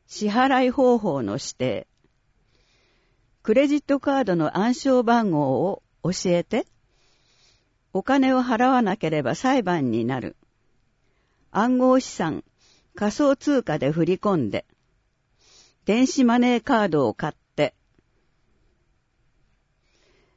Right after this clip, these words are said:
詐欺か迷った時点で電話を。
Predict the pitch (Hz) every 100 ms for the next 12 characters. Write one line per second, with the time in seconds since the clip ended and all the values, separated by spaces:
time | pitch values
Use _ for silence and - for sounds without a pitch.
0 | _ - 277 285 247 170 156 165 254 330
1 | - 185 156 - 175 165 160 156 165 170
2 | 165 160 151